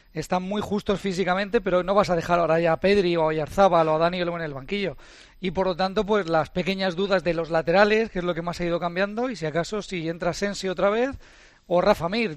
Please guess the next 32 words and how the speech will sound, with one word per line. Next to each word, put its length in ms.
A 80
mí 80
me 120
gusta 280
más 160
el 80
equipo 240
con 180
nueve, 240
independientemente 720
de 100
que 120
marque 260
o 20
no, 220
porque 240
no 100
es 80
solo 240
lo 140
que 240
puede 260
hacer 380
Rafa 320
Mir 180
directamente, 540
sino 220
todo 200
lo 120
que 80
genera 340
alrededor. 540